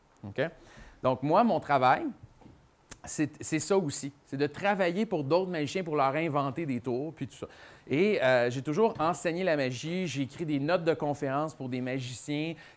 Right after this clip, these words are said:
qui, eux, devaient aller enseigner leur tour de magie. Donc, moi, j'ai, j'ai, j'ai, j'ai écrit, écoute, ça doit faire, euh, tu sais, j'ai commencé à écrire, euh, tu sais, j'avais peut-être comme, tu sais, officiellement, j'avais peut-être seize ou dix-sept ans, là,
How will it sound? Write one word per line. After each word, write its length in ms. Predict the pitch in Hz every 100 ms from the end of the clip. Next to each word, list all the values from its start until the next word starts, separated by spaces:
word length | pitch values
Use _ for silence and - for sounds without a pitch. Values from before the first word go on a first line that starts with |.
| _
qui, 220 | - 156 156
eux, 220 | 165 175
devaient 300 | 139 127 139
aller 240 | 139 139
enseigner 420 | 143 143 147 143
leur 180 | 160 127
tour 160 | 135 143
de 60 |
magie. 460 | 127 113 107 120 165
Donc, 180 | 143 131
moi, 100 | 202
j'ai, 200 | 165 151 - -
j'ai, 320 | 135 123 147 127
j'ai, 380 | 147 143 131
j'ai 160 | 123 151
écrit, 420 | 131 - 175 190
écoute, 200 | 127 131
ça 120 | -
doit 160 | 117 123
faire, 280 | - 135 139
euh, 240 | 123 110 107
tu 40 | - - - -
sais, 60 | 143
j'ai 140 | 127
commencé 400 | 139 143 139 147
à 100 | 156
écrire, 540 | 139 113 139 147 151 113
euh, 280 | 104 101 92 - - - - - - -
tu 60 | -
sais, 80 |
j'avais 240 | 131 117 107
peut-être 280 | - 123 120
comme, 420 | 123 113 107 101 - _ _ _ _
tu 80 | 120
sais, 40 | -
officiellement, 680 | 135 - - 160 139 135 160
j'avais 240 | 135 117
peut-être 240 | 104 123
seize 480 | - - 123 127 123
ou 40 | 117
dix-sept 500 | 104 - - 113 117
ans, 180 | 113
là, 120 | 107